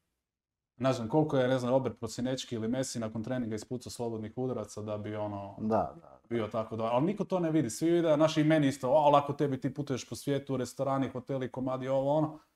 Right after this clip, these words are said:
Speaker 1: E, ali niko ne vidi šta je bilo, ono, dvadeset godina prije toga, koliko sam ja radio, energije, truda uložio da bi sad bio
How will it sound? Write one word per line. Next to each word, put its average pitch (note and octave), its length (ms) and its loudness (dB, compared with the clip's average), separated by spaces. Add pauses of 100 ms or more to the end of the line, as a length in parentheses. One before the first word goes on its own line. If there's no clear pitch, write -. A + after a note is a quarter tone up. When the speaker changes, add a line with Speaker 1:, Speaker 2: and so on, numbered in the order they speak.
(200)
Speaker 1:
E, C#3 120 0
ali D3 200 4
niko D#3+ 200 -2
ne D3+ 80 2
vidi D#3 220 0
šta D3+ 200 0
je D3 60 4
bilo, D3 220 2
ono, C3+ 140 2
dvadeset B2 440 0
godina B2 280 -2
prije A#2+ 240 -6
toga, A#2+ 260 -2
koliko B2 320 -4
sam A#2+ 200 -4
ja A#2+ 80 4
radio, A#2+ 340 0
energije, A2+ 420 -4
truda A#2+ 240 -6
uložio A2+ 540 -2
da A#2 140 0
bi A2+ 100 -2
sad B2 220 -2
bio A#2 300 0